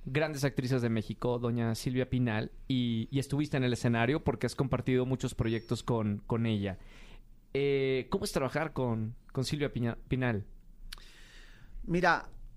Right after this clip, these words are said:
Speaker 2: yo siempre agradeceré el tiempo y el espacio que compartí con doña Silvia porque independientemente de que a mí,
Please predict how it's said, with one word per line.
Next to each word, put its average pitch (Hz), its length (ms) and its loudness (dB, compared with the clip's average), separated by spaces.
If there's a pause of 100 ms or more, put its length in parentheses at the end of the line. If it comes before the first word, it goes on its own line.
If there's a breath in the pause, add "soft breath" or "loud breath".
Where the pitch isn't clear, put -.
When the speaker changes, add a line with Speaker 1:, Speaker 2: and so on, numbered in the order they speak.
Speaker 2:
yo 139 300 0
siempre 165 720 2
agradeceré 127 1200 0
el 117 460 -2
tiempo 131 340 -2
y 127 80 0
el 113 100 -2
espacio 117 640 -4
que 120 120 -10
compartí 107 500 -6
con 113 200 -6
doña 104 240 -4
Silvia 110 560 -4
porque 110 520 -4 (880 soft breath)
independientemente 135 1040 0
de 123 260 0
que 120 340 2
a 113 140 -2
mí, 127 680 2